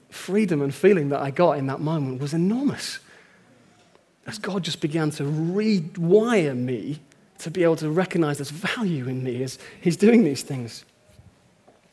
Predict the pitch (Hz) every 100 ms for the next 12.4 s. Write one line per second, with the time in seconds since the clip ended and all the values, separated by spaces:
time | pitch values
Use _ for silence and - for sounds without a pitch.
0 | _ - - _ _ _ _ _ - -
1 | - 196 202 196 180 170 - - 170 -
2 | - - _ _ _ _ _ - - 165
3 | 165 147 156 131 120 - _ _ _ _
4 | _ _ 156 - 165 160 151 151 147 127
5 | 135 - - _ _ - _ _ _ _
6 | _ _ - - - - - - 170 190
7 | 160 156 147 - 151 156 - - - 147
8 | 156 143 123 151 - - - _ _ _
9 | _ - 147 147 - 147 143 139 135 -
10 | 143 135 131 123 117 127 123 127 113 -
11 | - - - - - _ _ _ _ _
12 | _ - - 147